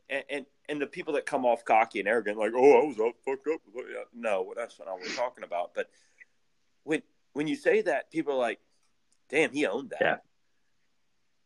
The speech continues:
Speaker 1: And he's, and he's probably not gonna do that again. And most professors or, or teachers or, or instructors have more respect for that, or humans in general have more respect for that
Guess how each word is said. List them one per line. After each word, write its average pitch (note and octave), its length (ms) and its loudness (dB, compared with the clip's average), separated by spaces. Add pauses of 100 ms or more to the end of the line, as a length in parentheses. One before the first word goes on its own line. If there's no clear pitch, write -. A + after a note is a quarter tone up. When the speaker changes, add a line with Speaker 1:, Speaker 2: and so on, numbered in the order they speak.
Speaker 1:
And B2 100 6
he's, F3 300 -8
and E3 120 0
he's A#3 100 -4
probably B3 320 -4
not D#3+ 240 -2
gonna D3 160 -10
do B2 180 -12
that C#3+ 160 -6
again. C#3+ 320 -8 (400)
And D#3 160 2
most - 280 -2
professors C#3+ 840 -6
or, A2 120 -6
or A2+ 160 -6
teachers A#2+ 720 -2
or, G#2 140 -2
or G2+ 280 -2
instructors A#2+ 600 -6 (580)
have D3+ 300 4
more C#3 320 -6
respect D3+ 500 -6
for C#3 120 -12
that, G2 340 -6
or C#3+ 160 2
humans D3+ 480 -8
in A#2 100 -8
general F2+ 400 -8 (800)
have B2 260 0
more A#2+ 220 -4
respect A2+ 440 -4
for F#2 100 -14
that E2 320 -8